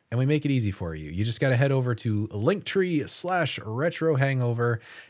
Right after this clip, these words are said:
and, uh, choose the destination that suits you best, whether that is our socials, our YouTube channel, the Patreon, or the merch store, if you would like to support the show in that fashion.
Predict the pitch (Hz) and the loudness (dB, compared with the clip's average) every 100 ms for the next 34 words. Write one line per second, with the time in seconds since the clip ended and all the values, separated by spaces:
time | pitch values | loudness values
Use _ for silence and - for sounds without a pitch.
0 | _ - 101 101 98 95 101 98 98 - | _ -2 2 2 2 2 2 4 2 -2
1 | - 190 156 131 123 147 - 127 120 113 | -2 -2 0 0 0 0 0 -2 0 -2
2 | 98 - - 127 - 113 95 78 - - | -2 -4 -2 -2 -2 -4 -4 -6 -10 -12
3 | 87 92 90 92 92 90 90 90 87 85 | -6 -4 -2 -2 -2 -4 -4 -4 -4 -6
4 | 87 - - 147 139 - 135 117 - - | -8 -12 -4 0 0 0 0 -2 -6 -14
5 | - - - 101 92 92 85 87 107 160 | -20 -20 -10 -4 -2 0 -2 -4 0 2
6 | 143 123 - 135 127 120 110 98 98 90 | 2 0 0 0 2 2 0 -2 -4 -4
7 | 92 165 147 - 131 127 120 95 110 131 | -2 0 0 0 0 0 0 0 0 0
8 | - - 120 120 117 95 - 92 101 95 | -2 -2 2 2 0 -4 -6 -6 -4 -4
9 | 98 - 101 98 92 90 104 90 85 92 | -8 -10 -6 -6 -6 -4 -4 -4 -6 -6
10 | 85 101 92 - 90 | -4 -4 -4 -4 -6